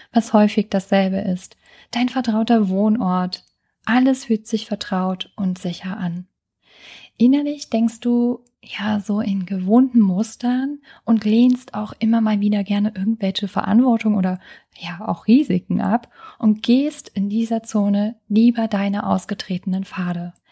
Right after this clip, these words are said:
Denn schließlich hast du ja auch ja mit diesem Handlungsschema richtig gute Erfahrungen gemacht, ja.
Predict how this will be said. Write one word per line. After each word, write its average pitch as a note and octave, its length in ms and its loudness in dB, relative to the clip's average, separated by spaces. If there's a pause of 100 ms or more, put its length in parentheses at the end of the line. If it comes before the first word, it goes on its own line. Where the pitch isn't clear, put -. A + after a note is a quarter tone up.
(180)
Denn A#3+ 100 6
schließlich A#3+ 760 4 (260)
hast - 320 -4
du A3+ 40 0
ja A3+ 360 0
auch G#3+ 340 0 (260)
ja G#3+ 180 2
mit G#3+ 180 0
diesem G#3+ 320 2
Handlungsschema G#3+ 720 2
richtig A3+ 400 -4
gute A#3 240 2
Erfahrungen G#3+ 680 -2
gemacht, E3+ 460 -8
ja. F#3+ 280 -4